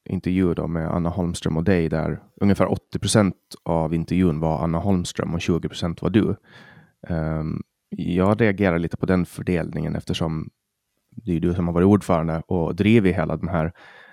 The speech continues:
ehm, tesen om att man ska, eh, behålla det här och kommit fram till det. Och sen har man då i slutet så att säga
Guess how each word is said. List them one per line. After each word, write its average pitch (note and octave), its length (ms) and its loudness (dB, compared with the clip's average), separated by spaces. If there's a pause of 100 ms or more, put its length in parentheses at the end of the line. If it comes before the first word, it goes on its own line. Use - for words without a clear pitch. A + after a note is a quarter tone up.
(200)
ehm, D#2 600 -4 (1200)
tesen E2 320 0
om D#2 120 0
att - 360 -6 (300)
man E2 240 -2
ska, D#2 400 0 (640)
eh, D2+ 380 -2
behålla G2 520 4
det D2+ 80 0
här D#2 480 -2
och E2+ 360 0
kommit F2+ 240 -2
fram G#2+ 200 4
till - 180 -6
det. D#2+ 160 -2
Och D#2 80 -2
sen F#2 180 2
har F2+ 160 2
man D#2 160 0
då D#2+ 120 0
i E2+ 40 0
slutet - 540 -2 (420)
så - 160 -6
att E2 100 -4
säga D2+ 340 -4